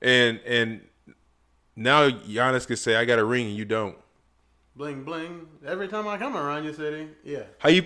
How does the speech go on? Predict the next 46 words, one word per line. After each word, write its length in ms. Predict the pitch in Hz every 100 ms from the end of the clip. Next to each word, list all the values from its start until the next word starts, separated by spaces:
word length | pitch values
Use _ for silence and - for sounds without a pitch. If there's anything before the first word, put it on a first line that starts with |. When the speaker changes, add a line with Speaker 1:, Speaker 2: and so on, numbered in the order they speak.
| -
Speaker 1:
uh, 120 | 139
do 180 | 123 127
you 80 | 185
appreciate 440 | 190 185 180 151
Giannis 280 | 123 127 123
saying, 560 | - 123 120 113 107 - _ 107
uh, 140 | 104
guy 200 | 110 113
on, 140 | 107 - -
he 340 | 110 113 101
saying, 540 | - - 110 104 101 98
"I 100 | 110
did 200 | 104 113
it 20 |
without 200 | 110 104
a 40 | 101
super 240 | 123 110
team. 340 | 104 113 110 104
I 40 |
did 160 | 107 104
it 60 |
the 80 | 98
hard 200 | 104 104
way." 220 | 107 107 104
You 80 | 117
appreciate 360 | 117 127 135 131
that? 260 | 135 127 -
Speaker 2:
Yeah, 280 | 139 185 110 _ _ _ _ _
'cause 160 | 127 123
it's 100 | 120
true. 340 | 190 208 104 - _ _ _ _ _ _
And 280 | 113 120 113
it's 240 | 110 -
really 240 | 135 156 151
hard 240 | 143 151
to 60 | 143
do 180 | 180 202
now. 300 | 120 104 - _ _ _ _ _ _ _ _ _ -
And 100 | 135
I 20 |
mean, 160 | 143 147
don't 80 |
get 80 | 170
me 60 | 165
wrong. 180 | 170 139
There's, 200 | 139